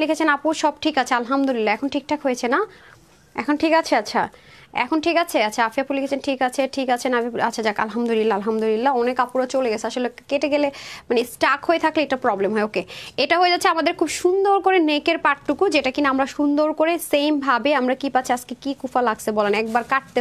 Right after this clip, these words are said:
হইলো, এখন আবার এই ঝামেলা, মানে বুঝলাম না কিছু। এই যে দেখেন এখানেও সুন্দর করে কিন্তু আপনার কাজটা আমরা পেয়ে যাচ্ছি পুরো নেক জুড়ে।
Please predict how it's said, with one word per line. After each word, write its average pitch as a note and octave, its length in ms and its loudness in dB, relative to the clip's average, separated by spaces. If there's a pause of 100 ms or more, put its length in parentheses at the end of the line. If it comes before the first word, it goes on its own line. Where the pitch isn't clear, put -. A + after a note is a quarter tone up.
হইলো, G#3+ 200 2 (560)
এখন C#4 220 0
আবার C4 120 4 (140)
এই D4+ 80 2 (100)
ঝামেলা, A3+ 340 2 (100)
মানে B3+ 200 2 (480)
বুঝলাম B3 400 0
না B3+ 140 0
কিছু। G#3 200 -2 (400)
এই B3+ 100 2
যে A#3 100 0
দেখেন A3+ 220 0
এখানেও D#4+ 300 0
সুন্দর D#4 260 2 (100)
করে D#4 200 2
কিন্তু D#4+ 220 2
আপনার D4+ 240 -2
কাজটা B3+ 280 -4
আমরা C#4+ 160 2
পেয়ে C#4+ 140 2
যাচ্ছি C4+ 240 -2
পুরো D#4 140 2 (140)
নেক B3 160 2 (120)
জুড়ে। G#3+ 140 0